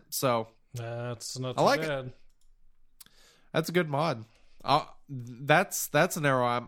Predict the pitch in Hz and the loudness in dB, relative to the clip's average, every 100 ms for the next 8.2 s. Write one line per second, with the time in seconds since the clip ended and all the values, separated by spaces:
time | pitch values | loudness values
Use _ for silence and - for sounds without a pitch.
0 | - 123 143 147 113 110 113 107 117 113 | -6 -2 0 2 2 -2 -6 -4 -4 -2
1 | 117 127 120 - - 113 104 95 90 - | 2 2 0 -6 -8 -2 0 0 -4 -10
2 | - - - - - _ - - _ - | -20 -20 -20 -20 -20 _ -20 -20 _ -20
3 | - _ _ - - - - 139 151 113 | -20 _ _ -20 -20 -20 -16 -2 2 2
4 | 98 87 - - - - - 98 87 71 | 0 -4 -4 -6 -10 -18 -10 -10 -10 -14
5 | 120 131 101 95 147 107 - 113 101 90 | -4 -2 -2 -2 -2 -2 -4 -6 -6 -8
6 | 90 76 90 131 139 117 87 98 85 - | -8 -12 0 2 2 -2 -8 -8 -8 -8
7 | - 113 101 - 82 120 117 92 110 98 | -6 -4 -4 -10 -12 -8 -8 -8 -4 -4
8 | 80 | -6